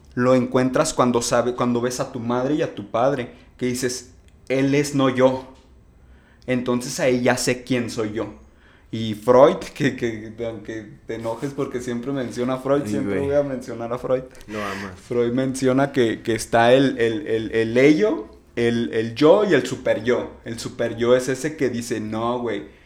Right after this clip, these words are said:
Speaker 1: no hagas eso, no digas eso". El ello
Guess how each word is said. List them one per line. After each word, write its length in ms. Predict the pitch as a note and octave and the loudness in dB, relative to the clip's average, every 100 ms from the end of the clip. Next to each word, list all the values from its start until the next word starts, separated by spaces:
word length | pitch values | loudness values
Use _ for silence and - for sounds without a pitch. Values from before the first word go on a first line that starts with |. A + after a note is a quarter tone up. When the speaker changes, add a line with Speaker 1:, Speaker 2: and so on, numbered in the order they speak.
| - - _ - | -20 -20 _ -10
Speaker 1:
no 240 | A#2 A#2+ | -4 0
hagas 240 | C3 C3 C3 | 2 0 -2
eso, 320 | C3+ A#2 G#2+ | -6 -6 -6
no 120 | A#2 | -4
digas 280 | B2 B2+ B2+ | -2 -2 -2
eso". 320 | C3 - - - - - - | -4 -6 -12 -18 -20 -20 -6
El 280 | A#2 A#2 A#2+ | 0 2 4
ello 340 | C#3 D#3 G3 | 4 4 4